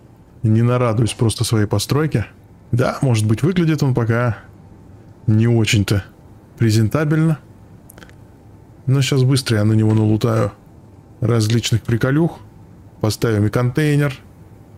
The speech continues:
и еще движочки, и будем летать вообще выше всех. Самое главное, что с помощью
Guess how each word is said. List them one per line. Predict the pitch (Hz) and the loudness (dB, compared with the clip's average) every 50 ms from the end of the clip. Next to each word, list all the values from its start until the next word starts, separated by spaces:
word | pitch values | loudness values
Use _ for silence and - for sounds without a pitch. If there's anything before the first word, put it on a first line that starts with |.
| - - - - | -20 -20 -10 -4
и | - 117 | -2 0
еще | 110 104 - - 110 | 0 0 0 0 0
движочки, | 104 107 113 110 113 131 143 139 127 - - 131 135 131 - | 0 0 0 0 0 0 0 -2 -2 -2 -2 -4 -4 -4 -2
и | - 120 113 113 | -2 0 2 2
будем | 110 107 117 117 110 110 110 107 107 107 | 0 0 0 0 2 2 2 2 2 2
летать | 110 113 - - 123 117 110 123 | 0 0 0 -2 -2 -2 0 -2
вообще | 117 107 107 - - 127 117 113 104 - - - - - - - - - | -2 -2 -2 -2 -2 0 0 -2 -2 -6 -10 -20 -20 -20 -20 -16 -8 -4
выше | 110 107 110 107 - - | 0 0 0 0 -2 -4
всех. | - - - 123 - - - - - - - - - - | -4 -2 -2 -2 -2 -4 -8 -14 -20 -20 -20 -20 -20 -16
Самое | - - - 139 147 139 131 120 | -8 -4 -2 -2 0 0 0 0
главное, | 123 127 123 120 123 117 | 0 0 0 0 0 0
что | 110 - - 113 | -2 -2 -6 -6
с | |
помощью | - - 120 117 110 104 - 120 110 | -2 -2 0 0 0 0 0 -2 -2